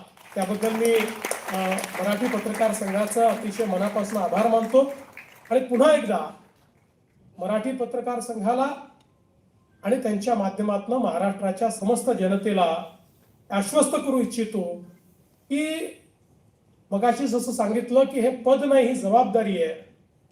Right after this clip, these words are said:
ही जबाबदारी प्रामाणिकपणे आणि पूर्ण क्षमतेनं या ठिकाणी पार पाडत महाराष्ट्राला सर्वोच्च स्थानावर न्यायचं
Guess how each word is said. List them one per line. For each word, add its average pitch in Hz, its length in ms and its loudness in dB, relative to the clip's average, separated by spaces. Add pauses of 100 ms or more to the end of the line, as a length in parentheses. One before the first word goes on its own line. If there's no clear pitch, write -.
(220)
ही 214 80 -2
जबाबदारी 233 680 4 (760)
प्रामाणिकपणे 208 1080 2 (300)
आणि 214 120 -2
पूर्ण 254 420 -2
क्षमतेनं 285 680 2 (680)
या 208 160 2
ठिकाणी 226 380 -2
पार 220 320 -2
पाडत 226 480 4 (920)
महाराष्ट्राला 214 1040 -2 (720)
सर्वोच्च 262 680 -4
स्थानावर 220 560 -2
न्यायचं 185 540 -4